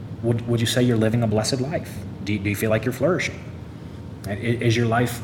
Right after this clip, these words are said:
free of anxiety and free of worry, like Jesus promises later on in this very sermon? Maybe most importantly, when you read these descriptors, if, if these are norms of the new life, do, do you long to be the type of man or woman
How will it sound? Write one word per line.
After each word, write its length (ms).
free 340
of 100
anxiety 540
and 120
free 180
of 100
worry, 320
like 200
Jesus 360
promises 460
later 260
on 160
in 60
this 120
very 220
sermon? 340
Maybe 180
most 260
importantly, 460
when 200
you 100
read 200
these 160
descriptors, 640
if, 140
if 180
these 180
are 60
norms 520
of 120
the 60
new 140
life, 460
do, 100
do 180
you 120
long 500
to 120
be 260
the 100
type 200
of 100
man 200
or 40
woman 420